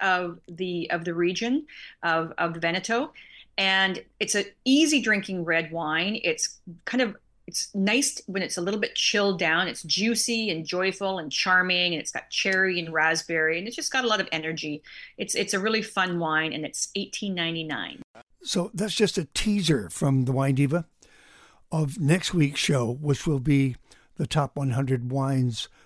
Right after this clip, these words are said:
Speaker 2: of twenty twenty-three, uh, under twenty-five dollars. Budget bottles, friends, for yourself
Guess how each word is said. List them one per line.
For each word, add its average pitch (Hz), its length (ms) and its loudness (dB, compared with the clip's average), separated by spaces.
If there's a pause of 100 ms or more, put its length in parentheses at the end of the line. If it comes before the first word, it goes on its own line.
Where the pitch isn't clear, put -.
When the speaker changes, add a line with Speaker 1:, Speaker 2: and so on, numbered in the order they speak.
(120)
Speaker 2:
of 123 100 -6
twenty 135 260 2
twenty-three, 135 800 0 (560)
uh, 147 60 -6 (120)
under 139 280 2
twenty-five 127 600 0
dollars. 117 420 -4
Budget 147 600 -2
bottles, 127 400 -2
friends, 95 480 -6 (340)
for - 160 -2
yourself 135 760 -2